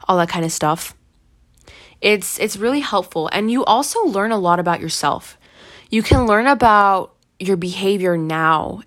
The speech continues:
and how your behavior now can be connected to maybe something that happened in the past. Or you can learn about how your anxiety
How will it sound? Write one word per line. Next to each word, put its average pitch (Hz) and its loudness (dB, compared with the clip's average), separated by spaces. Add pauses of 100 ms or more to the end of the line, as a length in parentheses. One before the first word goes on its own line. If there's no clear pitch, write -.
and 185 2
how 185 2
your 185 -4
behavior 185 -6
now 170 0
can 190 -8
be 180 -4
connected 180 -2 (800)
to 196 2
maybe 180 2
something 175 0
that 165 0
happened 170 0
in 165 -4
the 156 -6
past. - -2 (440)
Or 190 4
you 202 -4
can 208 -2
learn 208 2
about 202 2
how 170 0
your 185 -2
anxiety 170 0